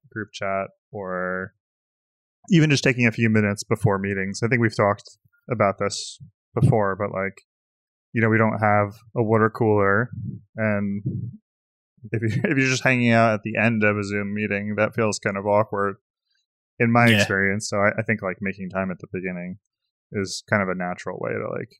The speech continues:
Speaker 1: kind of ease into things and be chill.
Speaker 2: Yeah, just, like, reserve that first five minutes for everyone to, like, land and have a conversation before kicking off the meeting.
Speaker 1: Mm.
Speaker 2: And one of the things, I mean, on this list, we're getting close to the end.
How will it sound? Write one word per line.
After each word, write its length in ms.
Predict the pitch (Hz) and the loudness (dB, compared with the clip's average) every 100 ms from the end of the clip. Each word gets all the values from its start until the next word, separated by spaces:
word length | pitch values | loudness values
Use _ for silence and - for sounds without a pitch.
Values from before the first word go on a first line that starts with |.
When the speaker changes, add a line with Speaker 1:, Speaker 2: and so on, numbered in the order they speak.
| _ _ - | _ _ -16
Speaker 1:
kind 100 | 98 | -14
of 60 | 92 190 110 | -14 -10 -6
ease 200 | 95 87 | -6 -6
into 440 | 87 - 90 92 101 _ | -10 -8 -6 -6 -10 _
things 380 | - 95 - 113 | -14 -10 -10 -10
and 280 | 110 110 117 - _ _ _ _ _ _ _ _ _ _ _ _ _ - | -8 -8 -10 -14 _ _ _ _ _ _ _ _ _ _ _ _ _ -6
be 80 | 110 | -6
chill. 320 | - 95 101 - - - _ _ _ - | -2 -4 -4 -8 -10 -12 _ _ _ -6
Speaker 2:
Yeah, 160 | 139 123 | 0 0
just, 200 | 117 131 | 2 2
like, 160 | 160 127 | 4 4
reserve 320 | 123 127 117 | 6 6 6
that 140 | 113 | 2
first 260 | - 113 98 | 4 4 4
five 260 | 113 95 92 | 2 0 0
minutes 520 | 92 85 - - - | -2 -4 -4 -4 -4
for 180 | - 95 | -6 -4
everyone 380 | 90 95 92 92 | -4 -4 -4 -4
to, 100 | - | -6
like, 200 | 90 92 | -6 -4
land 420 | 110 135 123 120 | 2 4 4 2
and 320 | 101 95 95 101 | 0 -4 -8 -2
have 240 | 110 110 | 0 2
a 240 | 104 101 87 - | 2 0 -4 -2
conversation 640 | 120 110 104 107 - 101 | 0 0 0 -2 -2 -4
before 380 | 92 92 107 104 | -8 -8 -8 -8
kicking 300 | - 104 101 | -8 -8 -8
off 180 | 90 - | -10 -10
the 80 | 95 | -10
meeting. 280 | 82 85 - _ 143 | -8 -10 -12 _ -6
Speaker 1:
Mm. 280 | 110 98 101 - _ - | -4 -4 -6 -12 _ -6
Speaker 2:
And 120 | 120 | 2
one 140 | 135 220 | 4 6
of 60 | |
the 80 | 185 | 4
things, 460 | - 143 139 135 113 - | 4 4 4 2 0 -2
I 60 | 123 | 0
mean, 220 | 123 120 | 2 2
on 220 | - 143 156 | 2 4 4
this 200 | 139 123 | 2 2
list, 340 | 117 110 - | 2 2 0
we're 100 | 117 | 2
getting 300 | 110 113 113 | 4 4 2
close 320 | - 123 110 - | 2 2 2 0
to 140 | - | 0
the 140 | 104 92 | 2 2
end. 360 | 101 98 107 | 0 -2 -6